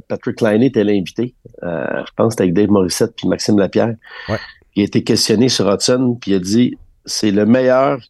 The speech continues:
Speaker 1: corps arrière avec qui j'ai joué dans ma carrière. » Là, les gars ont une drôle de face. Puis, euh, non, non, c'est, c'est, ça en dit beaucoup. Euh, c'est Patrick Laine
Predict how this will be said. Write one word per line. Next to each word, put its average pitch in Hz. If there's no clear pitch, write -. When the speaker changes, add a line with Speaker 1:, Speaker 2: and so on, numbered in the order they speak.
Speaker 1:
corps 127
arrière 117
avec 107
qui 127
j'ai 104
joué 107
dans 92
ma 98
carrière. » 92
Là, 107
les 98
gars 110
ont 90
une 92
drôle 104
de 95
face. -
Puis, 92
euh, 90
non, 117
non, 139
c'est, -
c'est, 104
ça 117
en 110
dit 104
beaucoup. 120
Euh, 95
c'est -
Patrick 113
Laine 123